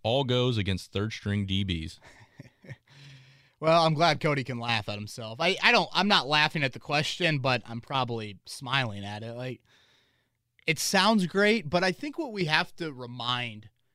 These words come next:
Speaker 2: it's a constant reminder that I do to myself, and seeing the DeAndre Hopkins trade certainly does to me. Guys, N F L trades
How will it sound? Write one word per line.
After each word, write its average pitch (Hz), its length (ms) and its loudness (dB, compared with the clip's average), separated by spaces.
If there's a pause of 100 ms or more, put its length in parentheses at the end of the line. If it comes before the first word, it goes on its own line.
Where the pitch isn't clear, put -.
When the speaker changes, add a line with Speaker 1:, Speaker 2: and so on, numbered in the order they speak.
(160)
Speaker 2:
it's 165 240 -12
a - 60 -10
constant 233 460 0
reminder 147 500 2
that 127 220 -8
I 185 160 4
do 165 160 0
to 143 60 -4
myself, 131 600 -4 (540)
and 120 400 -2
seeing 156 220 -8
the 143 80 -8
DeAndre 127 400 0
Hopkins 120 480 -2
trade 117 320 -14
certainly 123 320 -14
does 113 180 -10
to 110 80 -16
me. 123 300 0 (1500)
Guys, 147 420 2 (540)
N 151 140 -4
F 170 160 0
L 156 140 4
trades 143 560 0